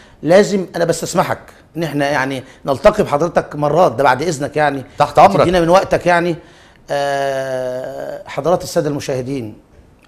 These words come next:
Speaker 1: الوقت بتاعنا مر بسرعة، وسامحوني، كان معانا ضيف عزيز، ضيف جميل، رؤية اقتصادية.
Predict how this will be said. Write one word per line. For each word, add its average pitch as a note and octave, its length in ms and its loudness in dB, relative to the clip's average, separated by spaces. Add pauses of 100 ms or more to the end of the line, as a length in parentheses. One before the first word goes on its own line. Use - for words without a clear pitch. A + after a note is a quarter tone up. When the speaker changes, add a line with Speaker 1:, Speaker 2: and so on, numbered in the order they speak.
Speaker 1:
الوقت D#3+ 320 6
بتاعنا F#3+ 480 4 (760)
مر E3 220 4
بسرعة، C3 520 2 (760)
وسامحوني، C3 640 -2 (440)
كان C3 140 -4
معانا D#3+ 260 2
ضيف D#3+ 240 -2
عزيز، C3 540 -4 (540)
ضيف D#3+ 140 0
جميل، C#3 380 0 (500)
رؤية G#3 280 4
اقتصادية. D#3+ 840 0